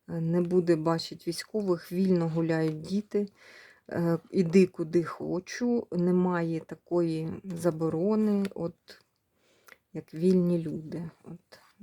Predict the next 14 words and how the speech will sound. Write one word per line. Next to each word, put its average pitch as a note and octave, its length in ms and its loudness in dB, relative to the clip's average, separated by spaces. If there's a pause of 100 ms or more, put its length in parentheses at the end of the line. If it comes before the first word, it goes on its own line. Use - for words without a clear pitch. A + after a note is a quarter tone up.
(140)
таке. - 460 -14 (1500)
Відда-, F3 260 2
відкриється G3+ 680 0
дорога F3 500 -2
на F3+ 160 0
деокупацію F#3 840 -4
міста F3+ 380 -4
Генічеськ E3+ 1120 -8 (480)
без F#3+ 460 -4 (3000)
втрат - 540 -12
для, F#3 400 -2 (840)
е, F3 240 -6 (120)
мирних F3 520 -2
жителів, E3 560 -4